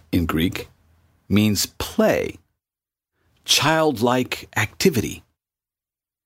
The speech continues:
The Greek word pais paidos meant child. And so paideia was what children love to do. And of course, they love to play. Think of our English words, pediatrician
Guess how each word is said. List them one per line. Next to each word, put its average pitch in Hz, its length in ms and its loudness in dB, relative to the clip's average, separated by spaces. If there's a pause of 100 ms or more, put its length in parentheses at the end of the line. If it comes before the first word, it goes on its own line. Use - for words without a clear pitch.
(920)
The 131 120 4
Greek 208 220 0
word 139 220 2
pais 127 400 0
paidos 87 760 -2 (300)
meant - 420 -2 (380)
child. 82 640 -2 (840)
And 107 140 0
so 113 220 2 (120)
paideia 92 500 0
was 87 480 0 (520)
what 143 200 0
children 170 340 2
love 165 180 2
to 160 100 0
do. 165 140 4
And 87 100 0
of 85 60 -4
course, - 360 0
they 98 180 2
love 98 180 0
to - 80 -2
play. - 380 -4 (1000)
Think 147 280 2
of 113 220 0
our 104 180 4
English 101 380 0
words, 90 460 0 (320)
pediatrician 92 800 0